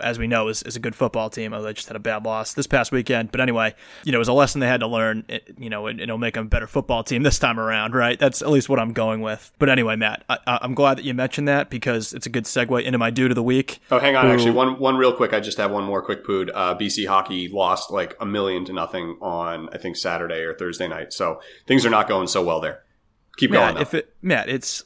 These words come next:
Speaker 1: listen, it's football season. Again,
Speaker 2: I hear you.
Speaker 1: talk
Speaker 2: No,
Speaker 1: to me,
Speaker 2: believe me. We
Speaker 1: talk
Speaker 2: talked
Speaker 1: to me
Speaker 2: about
Speaker 1: in
Speaker 2: this. I don't really
Speaker 1: February.
Speaker 2: care, but it's worth noting.
Speaker 1: Talk to me when Thatcher Demko's back with the squad. How's that?
Speaker 2: <laughs> That's all we're missing.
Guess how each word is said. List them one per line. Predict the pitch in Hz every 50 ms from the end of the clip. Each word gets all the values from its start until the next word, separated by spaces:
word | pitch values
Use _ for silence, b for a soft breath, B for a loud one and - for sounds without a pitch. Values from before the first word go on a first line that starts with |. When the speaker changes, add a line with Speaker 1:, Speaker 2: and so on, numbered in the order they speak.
| _
Speaker 1:
listen, | - 156 151 131 - 117 110
it's | 113 -
football | - - 135 120 - - 110 107
season. | 107 - 117 117 - 104 -
Again, | - 120 113 139 123
Speaker 2:
I | 151 147
hear | 170 196
you. | 196 151
Speaker 1:
talk | 135 -
Speaker 2:
No, | 185
Speaker 1:
to | 165
me, | 131 120
Speaker 2:
believe | 190 180
me. | 139 120
We |
Speaker 1:
talk | 120 156 156
Speaker 2:
talked | 160 170 165
Speaker 1:
to |
me | 160 -
Speaker 2:
about |
Speaker 1:
in | -
Speaker 2:
this. | 107 -
I | 135 127 143
don't | 151 147
really | 139 139 120
Speaker 1:
February. | 113 - 147 147 127
Speaker 2:
care, | 104 98
but | 95 98 98
it's | 98 - -
worth | 123 120 117 120
noting. | 110 107
Speaker 1:
Talk | 95 147 143 147 -
to | -
me | 170 165 151 147
when | 143 139 131
Thatcher | - - 147 135 127 - 123
Demko's | 110 127 120 117 117 - 113 110 110 -
back | - 113 104 107
with | - 107 -
the | -
squad. | - - - 110 104 101 160 127
How's | 120 110 110 113
that? | 117 113 107
Speaker 2:
<laughs> | 107
That's | 139 131 - -
all | 139 123
we're | 113
missing. | 107 107 107 - - 104 -